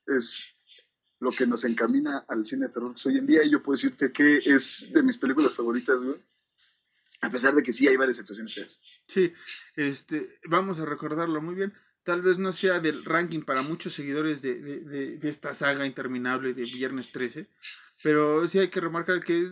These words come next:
Speaker 2: que sin esta película no hubiéramos tenido varios clichés en el cine de terror. No hubiéramos tenido uno de los íconos de terror, que después vendría, eh, en la segunda parte. No es spoiler, pero obviamente ya a partir de la segunda ya vemos más a Jason.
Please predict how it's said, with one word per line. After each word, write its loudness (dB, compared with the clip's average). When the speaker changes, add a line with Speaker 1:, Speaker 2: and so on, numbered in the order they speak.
Speaker 2:
que -2
sin -2
esta -2
película -2
no -4
hubiéramos -6
tenido -4
varios 2
clichés -8
en -8
el -8
cine -6
de -8
terror. -10
No -6
hubiéramos -2
tenido -6
uno -6
de -4
los -8
íconos 0
de -2
terror, -4
que -10
después -8
vendría, -4
eh, -4
en -8
la -8
segunda -8
parte. -6
No -6
es -8
spoiler, -6
pero -4
obviamente -4
ya 2
a -4
partir -2
de -2
la -4
segunda -6
ya -4
vemos -6
más 0
a -6
Jason. -6